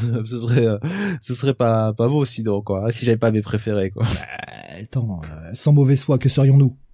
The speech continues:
Speaker 1: On
Speaker 2: Nous
Speaker 1: serait
Speaker 2: serions
Speaker 1: Sam.
Speaker 2: des animaux, des animaux, monsieur. Voilà ce que nous serions sans mauvaise foi.
Speaker 1: Non, on ser-, on serait des Sam, quoi, à faire des reviews, euh,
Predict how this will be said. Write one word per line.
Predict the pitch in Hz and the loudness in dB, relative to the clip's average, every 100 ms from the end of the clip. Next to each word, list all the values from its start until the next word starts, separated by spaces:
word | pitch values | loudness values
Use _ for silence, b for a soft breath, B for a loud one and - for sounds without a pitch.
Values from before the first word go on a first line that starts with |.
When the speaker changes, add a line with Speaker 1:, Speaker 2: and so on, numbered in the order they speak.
| - - - - _ _ _ - - _ _ B B B B - 92 | -20 -20 -20 -20 _ _ _ -18 -18 _ _ B B B B -10 0
Speaker 1:
On | 117 | 2
Speaker 2:
Nous | |
Speaker 1:
serait | 147 131 | 4 6
Speaker 2:
serions | 165 190 | 6 6
Speaker 1:
Sam. | |
Speaker 2:
des | 156 135 | 4 4
animaux, | 180 175 175 165 b b | 6 6 6 4 b b
des | 131 147 160 | 2 4 8
animaux, | 175 175 165 | 8 8 8
monsieur. | 143 - 135 | 6 4 2
Voilà | 127 160 | 4 4
ce | - | 6
que | 151 | 6
nous | 156 | 6
serions | - 143 143 | 4 2 0
sans | 131 127 | 0 -2
mauvaise | 120 127 | 0 0
foi. | - 143 | 2 0
Speaker 1:
Non, | 139 156 220 | 2 2 2
on | |
ser-, | 113 - 120 - | 0 -4 -12 -6
on | 123 | -4
serait | - 131 | -2 0
des | 117 | 0
Sam, | 131 277 302 202 | 2 2 2 2
quoi, | 117 101 107 | 0 0 -2
à | 110 | -4
faire | 117 | -4
des | 117 123 | -2 -2
reviews, | 117 123 113 127 135 | 0 -4 -2 0 2
euh, | 120 107 | 4 2